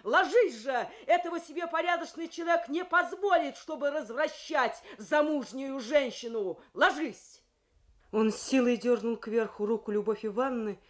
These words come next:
и толкнул при этом локтем Шахова. Художник вспыхнул и вскочил с места. «Послушайте!» воскликнул он гневно. «Я не знаю, что вы называете порядочностью, но, по-моему, насилие над».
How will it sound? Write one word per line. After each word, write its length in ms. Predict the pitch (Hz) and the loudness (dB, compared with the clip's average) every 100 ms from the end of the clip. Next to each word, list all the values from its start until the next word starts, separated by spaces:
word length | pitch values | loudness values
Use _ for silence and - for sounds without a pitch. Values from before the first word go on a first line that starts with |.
| - - | -20 -14
и 80 | 202 | 0
толкнул 440 | 233 226 247 247 | 0 2 0 0
при 160 | 240 233 | 2 0
этом 240 | 233 233 | 2 0
локтем 400 | 220 254 254 247 | 2 2 2 -6
Шахова. 640 | - - 196 - 170 165 156 _ - - | -6 0 0 0 -4 -6 -8 _ -20 -6
Художник 480 | 226 240 226 220 - | 2 4 4 0 -4
вспыхнул 680 | - - 330 262 208 190 - - | -10 4 4 4 -2 -2 -8 -14
и 80 | - | -10
вскочил 480 | 208 - 226 269 254 | -2 0 0 0 -2
с 140 | - | -4
места. 540 | 240 240 185 - 170 156 - - | -2 0 0 -2 -4 -4 -10 -4
«Послушайте!» 1000 | 226 220 285 339 370 285 247 247 208 170 - - | -2 -2 2 6 6 2 -6 -4 -4 -4 -14 -10
воскликнул 600 | 208 208 226 214 233 208 | -8 -8 -10 -10 -6 -4
он 160 | 214 196 | -6 -6
гневно. 500 | 220 220 190 190 - - - | -2 -2 -2 -6 -10 -14 -2
«Я 160 | 254 | 2
не 120 | 262 | 2
знаю, 300 | 262 294 285 | 0 -2 -2
что 240 | 247 - 285 | -2 -4 2
вы 200 | 392 370 | 4 6
называете 560 | 277 254 247 220 214 | 2 0 2 2 0
порядочностью, 840 | - 269 285 240 208 214 208 - 262 | -4 0 2 0 -2 -6 -8 -6 -4
но, 100 | 277 | 0
по-моему, 540 | 285 302 330 320 294 | 2 2 0 -2 -4
насилие 640 | 302 302 - 339 330 311 302 | -4 -6 -6 -4 -2 -4 -4
над». 240 | 294 | -6